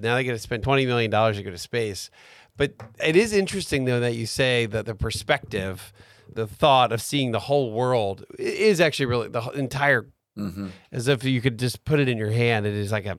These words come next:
Speaker 1: that is kinda cool. I can see, I can see that. What is the most fun thing you're doing right now? Uh, I know that you got bucket list journal
Speaker 2: Yeah.
Speaker 1: that, that's out. What's the most fun thing you're doing right now? You, obviously this show, but how often of the year are you doing that?
Speaker 2: Yeah, so I'm, I'm spending most of my time,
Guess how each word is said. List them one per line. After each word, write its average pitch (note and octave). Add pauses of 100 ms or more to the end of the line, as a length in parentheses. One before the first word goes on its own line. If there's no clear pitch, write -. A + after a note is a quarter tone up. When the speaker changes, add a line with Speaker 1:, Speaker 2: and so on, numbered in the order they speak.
(120)
Speaker 1:
that C3
is B2+
kinda A2
cool. F#2+
I F#2
can A2
see, F#2+
I G2
can G#2
see F2
that. C2+ (180)
What B3+
is G#4+
the D#4
most A3+
fun F#3+
thing E3
you're D3+
doing C#3
right A#2
now? F#2 (160)
Uh, -
I B2
know E3
that D#3+
you D3+
got C#3
bucket C3+
list C3+ (300)
journal C3
Speaker 2:
Yeah. A2+
Speaker 1:
that, A2
that's A#2+
out. A#2+
What's E3
the A3+
most G3
fun E3
thing C#3
you're B2
doing A#2+
right G#2
now? G#2
You, B2+
obviously D#3+
this C3
show, D#3
but C#3
how C#3
often C#3
of C3
the A#2+
year B2+
are -
you A#2
doing A#2+
that? F#2+
Speaker 2:
Yeah, D#3
so C#3
I'm, C#3
I'm C3+
spending B2+
most C#3
of C3+
my B2
time, A2